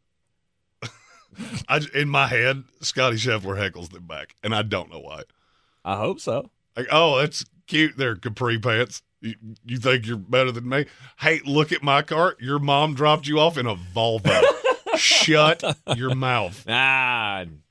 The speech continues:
Speaker 2: you just ignore
Speaker 1: Goes
Speaker 2: it.
Speaker 1: full Dwayne "The Rock" Johnson. Learn your role and shut
Speaker 2: It's
Speaker 1: your
Speaker 2: the kind
Speaker 1: mouth.
Speaker 2: of thing that you expect with the Phoenix Open, though, right?
Speaker 1: That's in Florida where he lives.
Speaker 2: Oh,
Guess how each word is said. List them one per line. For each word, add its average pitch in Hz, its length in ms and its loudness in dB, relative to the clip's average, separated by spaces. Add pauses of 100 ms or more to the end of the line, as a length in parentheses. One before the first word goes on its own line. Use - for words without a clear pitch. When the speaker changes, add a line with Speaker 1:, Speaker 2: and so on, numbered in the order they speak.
Speaker 2:
you 107 140 -14
just 117 180 -8
ignore 113 260 2
Speaker 1:
Goes 147 120 0
Speaker 2:
it. - 40 -6
Speaker 1:
full 156 200 4
Dwayne 135 320 2
"The 127 80 -2
Rock" 127 240 2
Johnson. 123 360 0
Learn 131 280 0
your 135 140 0
role 135 340 4
and 104 120 -6
shut 123 380 0
Speaker 2:
It's 131 140 -6
Speaker 1:
your 113 140 -2
Speaker 2:
the 131 60 -4
kind - 180 6
Speaker 1:
mouth. - 80 0
Speaker 2:
of - 20 -10
thing 247 200 2
that 240 100 -2
you 233 160 2
expect 233 500 0
with 139 120 -4
the 120 80 -6
Phoenix 92 380 -6
Open, 73 320 -10
though, 67 180 -18
right? 104 380 -6 (1500)
Speaker 1:
That's 139 220 2
in 175 100 -4
Florida 135 440 0
where 104 180 -6
he 78 80 -12
lives. 80 600 -10
Speaker 2:
Oh, 185 680 0